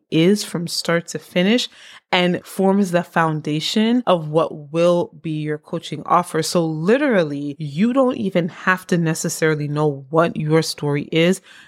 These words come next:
You just need desire and purpose that you want to be a coach that changes lives. And I got you on all the rest. D C S is literally the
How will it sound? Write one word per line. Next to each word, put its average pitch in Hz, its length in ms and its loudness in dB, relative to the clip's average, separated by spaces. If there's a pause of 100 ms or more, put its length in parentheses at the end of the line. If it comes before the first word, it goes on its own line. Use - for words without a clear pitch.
You 185 320 -2
just 320 280 0
need 214 180 4
desire 156 500 0
and 147 120 -4
purpose 185 500 -2
that 175 160 2
you 156 280 -4
want 165 240 0
to 151 60 0
be 156 160 -4
a 156 40 -2
coach 170 440 -2
that 156 160 0
changes 151 480 0
lives. 147 340 2
And 151 120 -8
I 175 100 -2
got 175 340 -2
you 190 100 0
on 156 320 -2
all 156 320 0
the 151 200 0
rest. 147 480 -4
D 180 120 2
C 185 200 0
S 180 160 0
is 160 100 -4
literally 190 560 2
the 170 200 -4